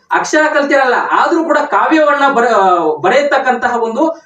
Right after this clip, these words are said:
ವಿದ್ವತ್ತನ್ನ ಹೊಂದಿರುವಂತಹ ಜನ ಅನ್ನುವಂತಹ ಒಂದು ಮಾತನ್ನ ಬಳಸ್ತಾರೆ. ಅಂದ್ರೆ ಇಡೀ ಕನ್ನಡಿ-, ಕನ್ನಡಿಗರಿಗೆ,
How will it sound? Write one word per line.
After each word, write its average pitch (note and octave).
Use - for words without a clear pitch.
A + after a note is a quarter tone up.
ವಿದ್ವತ್ತನ್ನ D4+
ಹೊಂದಿರುವಂತಹ A#3
ಜನ E3+
ಅನ್ನುವಂತಹ G3
ಒಂದು F#3+
ಮಾತನ್ನ A3
ಬಳಸ್ತಾರೆ. F3+
ಅಂದ್ರೆ A3+
ಇಡೀ C#4+
ಕನ್ನಡಿ-, C4
ಕನ್ನಡಿಗರಿಗೆ, B3